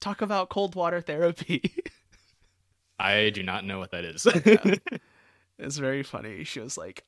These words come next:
Speaker 1: all excited about it, which is funny because we actually talked about it three weeks ago or four weeks ago. And
Speaker 2: Wait,
Speaker 1: it
Speaker 2: what is
Speaker 1: was
Speaker 2: Wim Hof?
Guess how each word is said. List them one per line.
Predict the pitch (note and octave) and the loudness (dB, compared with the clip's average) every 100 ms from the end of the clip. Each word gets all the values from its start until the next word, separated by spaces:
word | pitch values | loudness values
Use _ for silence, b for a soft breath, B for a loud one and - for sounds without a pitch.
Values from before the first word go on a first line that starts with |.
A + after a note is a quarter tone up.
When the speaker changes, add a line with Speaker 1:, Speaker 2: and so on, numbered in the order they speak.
| _ | _
Speaker 1:
all | D3 C#3+ | -4 -2
excited | C#3 - A#2 A2+ G2 | -2 -6 -8 -10 -14
about | F2+ G#2+ | -14 -14
it, | G2 - _ | -14 -16 _
which | - F3+ | -6 2
is | G3 | 2
funny | - B3+ A3+ | 2 0 0
because | D#3 D3+ D3 C#3 | -2 -4 -6 -4
we | D3 | -4
actually | D3 - C#3 | -4 -6 -6
talked | C3 C3 | -6 -8
about | C3 A#2+ A#2 | -8 -8 -8
it | G#2+ - | -14 -12
three | B2+ C3 | -10 -8
weeks | C#3+ - | -8 -12
ago | E3 D3 | -8 -6
or | B2 | -6
four | C3+ G#2+ | -8 -10
weeks | G#2+ C3+ - | -10 -12 -12
ago. | E3+ F3 G3 _ _ _ _ _ _ _ _ - b b b b | -8 -8 -8 _ _ _ _ _ _ _ _ -16 b b b b
And | - C#3 | -4 0
Speaker 2:
Wait, | |
Speaker 1:
it | C3+ | 2
Speaker 2:
what | G2+ | 2
is | A#2 | 2
Speaker 1:
was | A2+ A#2 | 2 2
Speaker 2:
Wim | |
Hof? | C3+ D3 | -2 -4